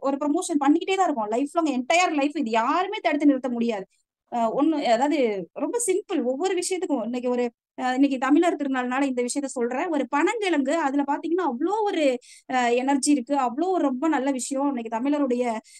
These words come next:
அ, மிக சிறந்த ஒரு உணவு பனங்கிழங்கு. அ, வாழ்நாள் முழுவதும் ஒரு, அ, வறட்சி காலத்துல கூட, அதாவது வ-, அ, அ, அதாவது, ஆ,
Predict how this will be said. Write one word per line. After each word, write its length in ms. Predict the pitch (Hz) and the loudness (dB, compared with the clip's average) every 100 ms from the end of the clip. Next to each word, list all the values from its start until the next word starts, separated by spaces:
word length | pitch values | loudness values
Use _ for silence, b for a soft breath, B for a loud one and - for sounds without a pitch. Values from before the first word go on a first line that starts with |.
| B | B
அ, 200 | 226 214 | -2 0
மிக 200 | 226 277 | 0 0
சிறந்த 300 | 294 294 320 | 0 0 0
ஒரு 180 | 285 233 | 2 0
உணவு 380 | 233 269 269 277 | 0 -2 0 -2
பனங்கிழங்கு. 760 | 233 247 254 240 233 262 - | -2 -4 -4 -2 0 0 0
அ, 420 | 214 208 208 208 202 - | -2 -2 -2 -6 -8 -6
வாழ்நாள் 440 | 226 294 320 302 | -2 0 2 2
முழுவதும் 500 | 262 269 294 302 226 - | 0 2 2 2 0 -2
ஒரு, 320 | 226 220 214 B B 240 | -4 -2 -6 B B -4
அ, 240 | 226 214 | -2 0
வறட்சி 380 | 220 302 302 370 | 0 -2 0 0
காலத்துல 360 | 294 262 262 | 2 0 -2
கூட, 160 | 233 269 | -2 -2
அதாவது 360 | 269 233 226 277 | -2 0 -2 -2
வ-, 240 | 254 226 | -4 -4
அ, 460 | 214 202 - 190 175 - | -6 -10 -10 -10 -10 -8
அ, 180 | 208 202 | -6 -6
அதாவது, 560 | 214 254 277 220 190 190 - _ _ _ _ _ _ _ _ _ _ _ - | -4 0 0 0 -4 -8 -12 _ _ _ _ _ _ _ _ _ _ _ -14
ஆ, 160 | 190 | -10